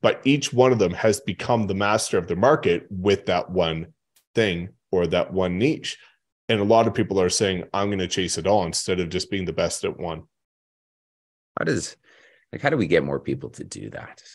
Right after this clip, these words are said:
Speaker 2: Like, I mean, I, I mean, you know, you can take a horse to water and you do this. You've got these thousands of people in your courses, and we know how many courses don't even go opened and don't even go finished. Just like a YouTube video or reel doesn't even get finished past ten seconds. Like, how,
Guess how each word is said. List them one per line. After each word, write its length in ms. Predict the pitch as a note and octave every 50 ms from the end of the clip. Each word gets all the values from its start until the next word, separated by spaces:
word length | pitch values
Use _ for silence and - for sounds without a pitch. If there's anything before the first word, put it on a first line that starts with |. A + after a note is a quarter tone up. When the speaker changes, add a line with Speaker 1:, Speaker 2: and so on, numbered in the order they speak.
| _ _ _ -
Speaker 2:
Like, 160 | D2+ D2+ - -
I 60 | -
mean, 180 | F2+ F2 E2
I, 120 | E2 E2+ F#2 - - - D2+ - - _ - -
I 40 | D#2
mean, 280 | D#2 D#2 D#2 D#2 C#2+
you 120 | - C2 D#2+
know, 120 | D2+ C#2+
you 120 | C#2+ C2+ -
can 180 | - C#2+ C#2
take 280 | B1 - G2+ F2+ E2+ -
a 80 | F#2
horse 260 | E2 F2+ D#2+ D#2 D#2+ -
to 100 | - D#2+
water 300 | D2 D2 C#2+ C#2+ C#2+ C#2+
and 100 | D2 E2+
you 100 | F#2+ G2
do 160 | - C#2+ C2+
this. 240 | C2+ C#2 C#2 - -
You've 100 | D2+ -
got 180 | D#2+ D2+ -
these 160 | - D#2 D2+
thousands 480 | - - C2+ B1+ C#2 D2 D2 D2+ D2+ D2
of 80 | D#2 -
people 380 | - D2 C#2 C2+ - C2+ C2+
in 100 | C2 C2
your 120 | C2+ C2+ B1+
courses, 560 | - - - C2+ B1+ C2 - - C#2+ C#2 C#2+
and 120 | C2+ C#2+
we 100 | E2 F#2+
know 120 | G2 F2 E2
how 100 | E2 E2
many 160 | D#2+ D#2+ D2+
courses 380 | - - D#2+ D#2+ - - D2+
don't 160 | C2+ D2+ C#2+ C#2+
even 180 | C#2+ C#2+ C#2+
go 220 | C2+ C#2 C2+ C2 -
opened 440 | C#2+ C#2 C#2 - - C2+ C2 C2+ B1+
and 120 | B1 C2
don't 140 | - - D#2
even 140 | D2+ D2 D2
go 100 | D2 C#2+
finished. 480 | - - - D2 C#2 C#2 C#2 C#2 -
Just 160 | - - - -
like 100 | D2+ D2
a 40 |
YouTube 360 | C#2+ C2+ D#2 D2+ - D#2+ C#2 C2+
video 320 | C#2+ D#2 C#2+ D2 C#2+ C#2+
or 140 | C#2+ C#2 C2+
reel 260 | C#2 D#2 D#2 D#2+ D#2
doesn't 200 | D2+ D2+ D2+ D#2
even 120 | D2+ C#2+
get 140 | C2+ D2 D2
finished 380 | - - - C#2+ D2 D2+ - -
past 260 | - D2+ D2+ - -
ten 160 | - D#2+ D2 C#2+
seconds. 340 | - D#2 D2 C#2+ D2 C#2+ C#2+
Like, 140 | C#2+ - - - - - - - _ _ _ _ _ _ _ _ _ -
how, 180 | - - -